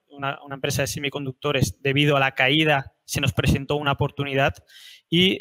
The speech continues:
HelloFresh, que es una compañía alemana de kits de comida saludable, que es el mayor proveedor en Estados Unidos, y, y la cual ha,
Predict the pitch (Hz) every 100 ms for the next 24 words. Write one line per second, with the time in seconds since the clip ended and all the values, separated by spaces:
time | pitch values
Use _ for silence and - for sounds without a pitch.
0 | - - 156 147 - 139 123 - - 127
1 | 143 139 143 143 143 147 151 151 156 165
2 | 180 - _ _ - 131 151 - - 147
3 | 147 143 147 139 143 143 147 147 160 -
4 | - - 131 135 131 127 - 131 135 139
5 | 135 139 131 135 131 - 135 147 175 -
6 | - - _ - 143 127 123 120 117 117
7 | - - - - _ 127 120 131 123 127
8 | - - -